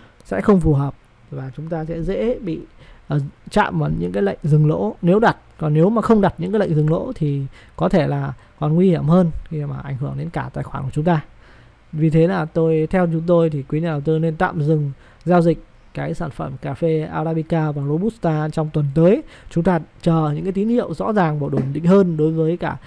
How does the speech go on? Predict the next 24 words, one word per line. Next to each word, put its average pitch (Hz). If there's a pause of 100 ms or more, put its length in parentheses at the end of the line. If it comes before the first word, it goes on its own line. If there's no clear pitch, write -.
(220)
hai 180
cái 190
sản 160
phẩm 147
này 151
trước 220
khi 175
mà 139
quay 147
trở 143
lại 139
giao 151
dịch. 151 (2500)
Trong 208
cái 214
tuần, 190
à, 151
vừa 156
qua 175
thì 151
chúng 156
ta 165
cũng 165
phải, 165